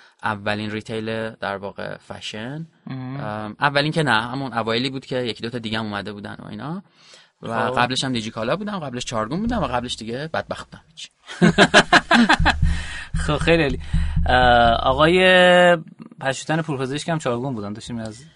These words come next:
Speaker 2: بر-،
Speaker 1: جدی؟
Speaker 2: بررسیش می‌کنیم. آره، ظاهراً یه
Speaker 1: نمی‌دونستم.
Speaker 2: بازه‌ای.
Speaker 1: چه باحال.
Speaker 2: همه آدم خفن پس یه موقعی چارگون بودن. ما هم
Speaker 1: خواهش
Speaker 2: بریم
Speaker 1: می‌کنم. ما
Speaker 2: چارگون
Speaker 1: که خفن
Speaker 2: بودن.
Speaker 1: نیستیم، ولی <laughs> همه آدمای خفن چارگون بودن.
Speaker 2: خب، اه، شما به چه نامی شناخته می‌شی؟ من بگم خودم داستان آشناییم با شما.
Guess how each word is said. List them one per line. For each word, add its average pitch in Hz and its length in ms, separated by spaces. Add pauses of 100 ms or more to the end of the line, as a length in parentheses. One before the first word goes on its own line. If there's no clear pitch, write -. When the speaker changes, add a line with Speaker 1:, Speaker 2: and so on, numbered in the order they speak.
(160)
Speaker 2:
بر-، 117 160
Speaker 1:
جدی؟ 110 100
Speaker 2:
بررسیش 120 220
می‌کنیم. 165 240
آره، 110 200
ظاهراً 113 220
یه - 60
Speaker 1:
نمی‌دونستم. 123 320
Speaker 2:
بازه‌ای. 120 420 (180)
Speaker 1:
چه 117 100
باحال. 110 240 (180)
Speaker 2:
همه 135 240
آدم 151 280
خفن 151 320
پس - 260
یه 143 100
موقعی 135 460
چارگون 117 440
بودن. 104 260
ما 107 60
هم 139 120
Speaker 1:
خواهش 135 140
Speaker 2:
بریم 143 100
Speaker 1:
می‌کنم. 135 200
ما 127 60
Speaker 2:
چارگون 135 140
Speaker 1:
که 135 60
خفن 123 60
Speaker 2:
بودن. 135 140
Speaker 1:
نیستیم، 147 300
ولی 143 220 (260)
<laughs> 156 320
همه 131 120
آدمای 123 300
خفن 120 240
چارگون 117 340
بودن. 104 200
Speaker 2:
خب، 196 360
اه، 170 260
شما 214 240
به 254 120
چه 262 160
نامی 269 300
شناخته 247 380
می‌شی؟ 233 180
من 254 220 (380)
بگم 214 240
خودم 170 320
داستان 156 380
آشناییم 143 420
با 135 100
شما. 131 380